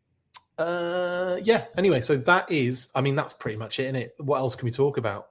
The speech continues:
Um, that is the, the news with Pulse. Glad it's expanding, and hope Trucial Abysme is another one. Yes, that's a good shout. Thank you, guys. Um, God, there's so many comments coming on. This is insanity.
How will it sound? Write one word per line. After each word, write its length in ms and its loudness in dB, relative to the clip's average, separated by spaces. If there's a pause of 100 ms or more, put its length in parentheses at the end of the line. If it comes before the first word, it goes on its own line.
(120)
Um, 460 0
that 180 2
is 180 -4
the, 240 0
the 140 -2
news 340 0
with 180 -6
Pulse. 300 0 (280)
Glad 200 4
it's 140 0
expanding, 640 -4 (280)
and 140 2
hope 460 0
Trucial 440 4
Abysme 460 4
is 100 0
another 220 0
one. 140 -4
Yes, 180 -4
that's 180 -14
a 40 -16
good 140 -6
shout. 280 -10
Thank 180 -8
you, 80 -12
guys. 280 -6 (540)
Um, 840 -2 (460)
God, 180 -16
there's 120 -2
so 160 2
many 120 -2
comments 380 -2
coming 200 -4
on. 80 -4
This 200 -4
is 180 -6
insanity. 1200 -4